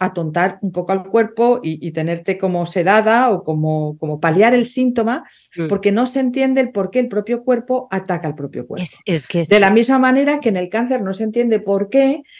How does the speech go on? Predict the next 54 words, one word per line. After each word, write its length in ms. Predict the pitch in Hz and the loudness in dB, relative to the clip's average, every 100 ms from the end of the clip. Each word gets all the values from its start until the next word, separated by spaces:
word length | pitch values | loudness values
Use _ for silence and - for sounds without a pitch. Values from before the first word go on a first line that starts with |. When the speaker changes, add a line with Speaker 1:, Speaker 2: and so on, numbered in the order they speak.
| - | -4
Speaker 1:
el 160 | 208 190 | -2 0
propio 260 | 202 233 | 0 2
cuerpo 240 | 247 247 262 | 2 4 6
no 140 | 247 | 6
se 120 | 247 | 4
entera 380 | 262 247 285 277 | 2 2 2 2
de 120 | 302 | 0
que 100 | 294 | -4
se 120 | - 175 | -4 -2
le 80 | |
ha 40 | 156 | -2
declarado 380 | 170 156 143 185 | -2 -4 -4 -2
una 120 | 214 | -2
república 440 | 156 160 143 147 | -2 -4 -4 -2
independiente 600 | 147 143 147 139 139 147 | -2 -2 -4 -4 -4 2
dentro, 300 | 254 330 170 | 2 2 -2
porque 300 | 156 165 170 | -4 0 0
en, 160 | 175 - | 0 0
en 140 | 175 | -2
el 80 | 165 | 0
cáncer 280 | 165 202 277 | 0 0 0
es 120 | 220 | 0
lo 140 | 226 226 | 0 0
contrario 480 | 233 226 240 254 302 | 0 2 2 2 -2
que 60 | |
un 100 | 233 | -2
autoinmune, 580 | 175 170 196 349 302 156 | -4 -4 -4 -4 -4 -6
o 40 | |
sea, 160 | 165 165 | -4 -2
en 80 | 202 | 2
unos 240 | 240 170 | 2 0
por 60 | 165 160 | 0 0
Speaker 2:
Total. 80 | 147 | 2
Speaker 1:
exceso 680 | 147 - 277 285 302 415 - - - - | 0 2 2 2 -2 -2 -8 -20 -20 -6
y 60 | 165 | 0
Speaker 2:
Sí. 40 | |
Speaker 1:
en 100 | 202 | 2
los 160 | 175 170 | 0 -4
otros 280 | 180 208 - | -4 -4 0
por 180 | 185 | 0
defecto. 440 | 147 147 123 - - | 0 -4 -6 -6 -6
Y 100 | 214 | 0
en 100 | 302 | 4
ambos 400 | 311 320 311 320 - - | 4 2 0 -2 -6 -10
siempre 360 | - 240 170 | -2 0 0
está, 260 | 156 - - | -6 -6 -4
por 160 | 196 196 | 0 0
exceso, 440 | 190 269 269 175 | 0 0 0 -2
por 160 | 160 165 | -4 -6
defecto, 480 | 185 294 285 277 233 | -4 -4 -2 -4 0
¿cuál 220 | 214 208 | 2 2
es 140 | 185 | 0
la 120 | 185 | -4
mitad? 360 | 175 175 302 330 | -4 -2 0 -2